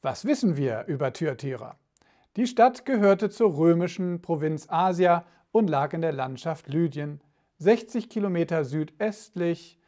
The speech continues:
von Pergamon, an der Hauptstraße, die von dort weiter nach Sardes, Philadelphia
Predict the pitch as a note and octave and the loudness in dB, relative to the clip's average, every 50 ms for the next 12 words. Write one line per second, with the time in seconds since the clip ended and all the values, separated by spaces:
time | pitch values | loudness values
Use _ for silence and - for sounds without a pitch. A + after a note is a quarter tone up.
0 | _ _ _ _ _ - D#3+ D#3+ E3 E3+ D#3+ - - D#3 D3+ C#3+ D3 D3 D3 C#3+ | _ _ _ _ _ -6 -4 -4 -4 -6 -8 -8 -4 -2 -2 0 0 0 -2 -2
1 | C#3 C#3+ C#3 C#3 C#3+ C#3+ C#3 - _ _ _ _ _ - F#3+ A3+ A3+ A3 G#3+ D#3 | -2 -2 -4 -4 -4 -8 -12 -16 _ _ _ _ _ 0 2 4 4 4 4 4
2 | E3 F3+ G3 F#3+ - - - - D#3+ F3 E3+ E3 E3+ E3+ - F3 E3+ E3+ E3+ E3+ | 4 2 2 2 -4 -14 -16 -8 -2 0 2 2 0 0 -2 -2 -2 -2 -2 -4
3 | - _ _ _ _ - F#3+ G3+ - A3+ G3 D#3+ D#3+ D3+ C#3+ C#3+ C#3+ B2+ C3 D3 | -10 _ _ _ _ -6 -6 -4 -2 -2 -2 0 0 0 0 0 0 0 2 4
4 | D#3+ F3 G3+ G3 G#3 G#3 G#3 G#3+ A3 F3+ C#3 B2 - - C3+ C#3 C#3 D#3 F3 F3+ | 6 6 6 4 4 2 2 0 -2 -4 -6 -8 -10 -8 -4 -2 2 4 4 4
5 | F3 F3+ F3 F3 F3 - - - _ _ _ _ _ _ _ - G#3 A3 A3 G#3 | 4 4 2 2 0 -4 -10 -20 _ _ _ _ _ _ _ -4 0 4 4 4
6 | E3 C#3+ D3+ C#3+ C#3+ C#3+ C#3 - - D3 C#3+ C#3+ C#3+ C#3+ | 4 4 2 0 0 -2 -4 -6 -4 -4 -2 -2 -4 -6